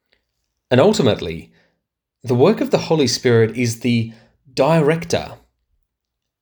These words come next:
of the whole missional enterprise of the Christian church.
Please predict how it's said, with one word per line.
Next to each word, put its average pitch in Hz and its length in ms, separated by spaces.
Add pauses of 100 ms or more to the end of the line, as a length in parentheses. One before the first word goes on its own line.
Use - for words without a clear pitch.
(220)
of 127 100
the 139 80
whole 180 460
missional 147 380
enterprise 101 760
of 117 160
the 117 80
Christian 113 440
church. - 800